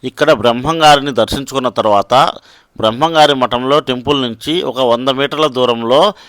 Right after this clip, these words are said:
బ్రహ్మంగారి ఇల్లు అయితే ఉంటుంది. ఆ ఇంట్లోనే బ్రహ్మంగారు ఒక్క రోజులో జింక కొమ్మితో తవ్విన బావిని కూడా మనం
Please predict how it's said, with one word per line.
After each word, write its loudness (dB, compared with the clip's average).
బ్రహ్మంగారి 2
ఇల్లు -2
అయితే 0
ఉంటుంది. -2
ఆ 2
ఇంట్లోనే -2
బ్రహ్మంగారు 0
ఒక్క -2
రోజులో 0
జింక -10
కొమ్మితో -4
తవ్విన -4
బావిని 0
కూడా 0
మనం -4